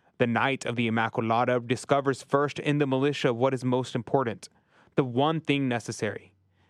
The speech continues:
namely that he was created not for this life, nor for a paradise on earth, but rather for God,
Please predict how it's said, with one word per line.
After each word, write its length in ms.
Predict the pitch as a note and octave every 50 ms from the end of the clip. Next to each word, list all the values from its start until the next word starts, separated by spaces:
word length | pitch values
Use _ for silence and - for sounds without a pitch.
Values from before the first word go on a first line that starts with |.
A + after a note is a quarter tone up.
| _ _
namely 340 | B2+ A#2 A#2 B2+ C3+ C3+ C3+
that 160 | B2+ B2+ A#2
he 220 | - - C#3+ D#3 E3
was 240 | D3+ D#3 D3+ -
created 440 | - - C#3+ C3+ B2 A2+ A2+ A2+ A2+
not 320 | A2+ A#2 B2 D#3 F#3+ - _
for 120 | - F#3+
this 280 | C#3 C3+ D3+ - - -
life, 380 | A2+ A2+ G2+ - - - - _ _ _ _ _ _ _ _ _ _ _
nor 340 | - B2 C3+ D3+ F3+ A3 A#3
for 200 | A3 - G#3 G3
a 40 | D#3+
paradise 560 | - - - E3 F#3 F#3 D3+ C#3 C3 B2 -
on 160 | B2+ A#2+ A#2
earth, 360 | B2 D3 C3+ G#2 - - _ _ _ _ _ _ _ _ _ _ _ _
but 80 | C3
rather 500 | B2 A#2 A#2 A#2+ C3 A#2+ A2 - - - _ _ _ _ _
for 120 | _ - A#2
God, 460 | G#2 - A2+ A#2 A#2 G2+ - - -